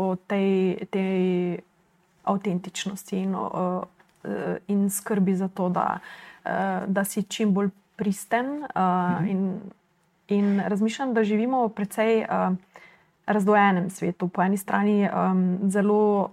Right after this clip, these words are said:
Speaker 1: spodbuja individualnost, po drugi pa še zmeraj precej nagrajuje to nenehno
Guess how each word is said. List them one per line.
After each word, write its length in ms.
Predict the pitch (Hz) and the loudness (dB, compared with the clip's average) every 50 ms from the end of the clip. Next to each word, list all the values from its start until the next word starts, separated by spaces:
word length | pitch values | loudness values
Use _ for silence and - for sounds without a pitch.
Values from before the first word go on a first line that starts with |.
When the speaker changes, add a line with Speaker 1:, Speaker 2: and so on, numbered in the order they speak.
| - | -10
Speaker 1:
spodbuja 920 | _ - - - - 214 202 185 180 196 214 208 196 202 185 185 180 170 - | _ -12 -12 -4 0 2 4 4 4 4 4 6 6 6 6 6 4 2 0
individualnost, 1080 | - 196 190 196 190 185 190 180 196 175 185 185 165 180 185 196 240 320 349 339 - - | -2 -2 0 0 2 2 0 0 -2 -2 0 -2 0 0 -2 -2 -2 -4 -4 -6 -8 -10
po 100 | _ - | _ -4
drugi 280 | 240 226 262 269 262 254 | -2 -2 -2 -2 -4 -4
pa 200 | - - 226 214 | -2 0 0 0
še 180 | 208 - - 214 | 2 0 -2 0
zmeraj 440 | 196 220 214 214 202 180 165 175 180 - - - - - - - | 2 4 4 6 6 4 4 2 -2 -6 -14 -20 -20 -20 -20 -10
precej 380 | _ 214 196 - - 220 214 | _ -6 -6 -2 0 0 2
nagrajuje 880 | 208 202 196 196 190 190 185 190 196 190 202 202 208 208 208 202 196 190 185 | 2 4 4 2 2 2 2 0 0 0 2 2 2 4 4 4 2 2 0
to 180 | 190 202 185 190 190 185 185 180 180 - - | -2 0 2 2 4 4 4 2 2 0 0
nenehno 480 | - 202 202 202 202 190 - - 196 | 0 2 2 2 2 0 0 -2 -2